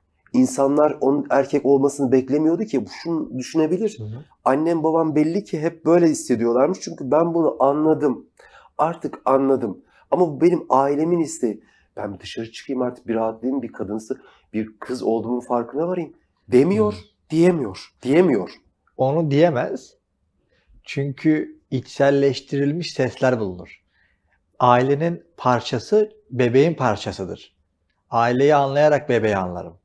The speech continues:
Speaker 2: Ya da tam tersi de olur. Bebeği, çocuğu ya da yetişkini anlayarak da aileye projeksiyon yapabilirim. Yani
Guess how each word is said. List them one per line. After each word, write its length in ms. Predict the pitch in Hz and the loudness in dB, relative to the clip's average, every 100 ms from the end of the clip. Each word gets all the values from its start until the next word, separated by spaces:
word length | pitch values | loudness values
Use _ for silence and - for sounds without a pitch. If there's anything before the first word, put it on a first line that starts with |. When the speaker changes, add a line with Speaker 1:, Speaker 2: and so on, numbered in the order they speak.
| - | -8
Speaker 2:
Ya 100 | 98 | -4
da 260 | 104 - _ | -6 -8 _
tam 200 | - 113 | -6 -4
tersi 300 | 107 110 113 | -2 -4 -4
de 60 | 107 | -6
olur. 280 | 85 85 - _ _ _ _ - | -6 -8 -20 _ _ _ _ -6
Bebeği, 640 | 110 113 120 135 - _ _ | -2 0 0 -2 -4 _ _
çocuğu 600 | - 120 107 127 147 - | -8 -4 0 0 0 -4
ya 120 | 117 | -6
da 40 | 113 | -4
yetişkini 420 | 110 113 - 127 | -6 -8 -8 -4
anlayarak 500 | 120 123 123 117 - | -4 -2 0 -2 -2
da 280 | 98 - _ - | -6 -6 _ -6
aileye 380 | 104 110 113 | -4 0 -2
projeksiyon 500 | 110 113 107 107 120 | -2 -4 -6 -8 -6
yapabilirim. 560 | 117 110 117 117 117 262 _ _ _ _ _ _ _ _ _ _ _ - - _ _ _ _ _ _ _ | -6 -6 -6 -6 -8 -12 _ _ _ _ _ _ _ _ _ _ _ -20 -20 _ _ _ _ _ _ _
Yani 240 | 127 127 | -2 -2